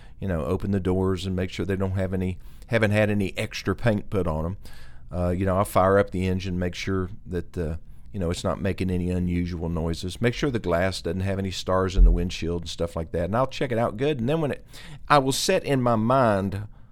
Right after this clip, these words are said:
what I wanna pay for that car, and I'll write it down beside the, the car, 'cause there's, i-, imagine there's, like, twenty-five sheets of paper, and the cars are just listed in single space. And so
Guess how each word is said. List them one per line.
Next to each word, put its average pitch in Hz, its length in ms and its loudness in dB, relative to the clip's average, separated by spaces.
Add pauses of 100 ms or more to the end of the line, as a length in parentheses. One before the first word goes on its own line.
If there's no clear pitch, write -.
(260)
what 110 160 4
I 107 40 6
wanna 104 220 4
pay 107 220 2
for 85 140 -4
that 71 200 -2
car, 65 300 0
and 82 120 0
I'll 87 80 0
write 98 300 2
it 71 80 -6
down 107 260 2
beside 90 380 -2
the, 80 120 -6 (120)
the 104 80 -4
car, - 480 -6
'cause 104 180 -4
there's, 95 240 -6
i-, 98 320 -4
imagine 104 440 2
there's, 82 200 -6
like, 90 220 -2 (1000)
twenty-five 131 520 4
sheets - 260 -4
of - 60 -10
paper, 107 340 2
and 85 140 0
the 87 40 0
cars 92 320 -2
are 85 60 -6
just 82 240 -4
listed 87 520 -4
in 82 180 -4
single 98 320 -4
space. - 500 -6 (100)
And 90 140 -6
so 85 360 -2